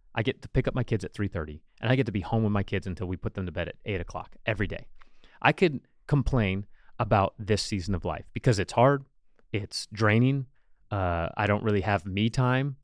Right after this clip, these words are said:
right now. Julie and I, we put our kids to bed at eight. We're in bed by nine, nine thirty ourselves. So we have, like, an hour, hour and a half together.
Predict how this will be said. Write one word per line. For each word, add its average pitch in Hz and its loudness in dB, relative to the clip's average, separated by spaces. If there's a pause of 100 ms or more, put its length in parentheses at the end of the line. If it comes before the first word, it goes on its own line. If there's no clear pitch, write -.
right 131 2
now. 135 0
Julie 120 2
and 117 6
I, 120 4
we 110 2
put 113 0
our 107 4
kids 101 -2
to 98 -14
bed 98 2
at 92 2
eight. 101 2
We're 127 4
in 123 2
bed 104 2
by 90 2
nine, 92 0
nine 98 -2
thirty 101 -4
ourselves. 85 -4
So - -6
we 120 0
have, 127 0
like, 104 -2
an 92 -6 (100)
hour, 117 0
hour 110 0
and 107 -2
a 92 -4
half 104 -2
together. 113 0